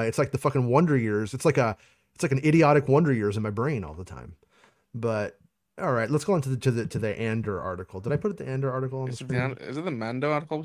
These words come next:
Speaker 2: gotta do? The Ju-, the June?
Speaker 1: Well, okay. Did we, did we already do Andor? No, we haven't done Andor real quick.
Speaker 2: I don't even,
Speaker 1: Um,
Speaker 2: I don't even know what, what, what we're doing.
Speaker 1: Okay,
Speaker 2: I asked
Speaker 1: so
Speaker 2: you what the topic of the show was, and you
Speaker 1: yeah,
Speaker 2: text
Speaker 1: the
Speaker 2: me something about Sydney Sweeney.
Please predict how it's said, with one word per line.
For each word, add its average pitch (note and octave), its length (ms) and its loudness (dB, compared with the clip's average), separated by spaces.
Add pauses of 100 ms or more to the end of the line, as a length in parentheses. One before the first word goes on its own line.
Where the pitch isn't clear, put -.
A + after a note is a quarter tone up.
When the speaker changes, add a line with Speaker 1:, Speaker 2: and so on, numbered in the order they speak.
(120)
Speaker 2:
gotta C#3+ 140 -2
do? D3+ 180 -4
The F#2+ 80 -12
Ju-, A2+ 120 -20 (140)
the D#2 120 -8
June? A2+ 500 -6 (400)
Speaker 1:
Well, D3 320 0
okay. B2+ 240 2
Did A#2+ 100 2
we, C3+ 100 6
did B2 120 2
we C3 40 4
already D#3+ 160 6
do D#3 160 2
Andor? E3 380 0
No, C3+ 140 0
we C#3 80 4
haven't D#3+ 200 2
done A#2+ 180 -2
Andor G#2+ 320 -2
real F2 140 -6
quick. - 380 -12 (180)
Speaker 2:
I A#2 220 0
don't G#2 80 -2
even, G2+ 120 -4
Speaker 1:
Um, G2 180 -6
Speaker 2:
I D3+ 100 6
don't F#3 100 -4
even D#3+ 120 2
know B2 100 2
what, G#2+ 240 -2
what, G#2+ 240 -4
what G#2 460 2
we're G2+ 120 0
doing. G2 340 -4 (540)
Speaker 1:
Okay, D3 220 6
Speaker 2:
I C3 40 8
asked C#3+ 100 4
Speaker 1:
so D3 140 8
Speaker 2:
you C3+ 120 8
what C#3+ 160 4
the C3+ 60 0
topic C3+ 280 4
of C#3+ 80 2
the C3+ 40 2
show B2+ 240 4
was, A#2+ 360 -2
and G2+ 240 0
you A2 80 -2
Speaker 1:
yeah, C4 120 6
Speaker 2:
text A2 140 6
Speaker 1:
the D3+ 60 4
Speaker 2:
me A2 80 -6
something G2+ 200 -6
about G2+ 220 -6
Sydney G2 240 -4
Sweeney. D#2+ 380 -8